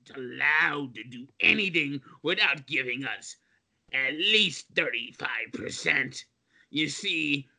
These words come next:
if that guy over there does that, we call him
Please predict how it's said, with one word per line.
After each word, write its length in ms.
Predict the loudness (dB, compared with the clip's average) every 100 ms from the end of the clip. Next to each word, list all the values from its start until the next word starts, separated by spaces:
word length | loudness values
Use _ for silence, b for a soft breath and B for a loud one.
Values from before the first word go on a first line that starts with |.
| _ _ _ _ 4
if 180 | 4 8
that 240 | 6 6
guy 240 | 4 4 2
over 180 | 0
there 180 | 2 2
does 240 | 2 -2 0
that, 240 | -2 -4 -6 2
we 160 | 2
call 320 | 2 0 0
him 300 | 4 2 2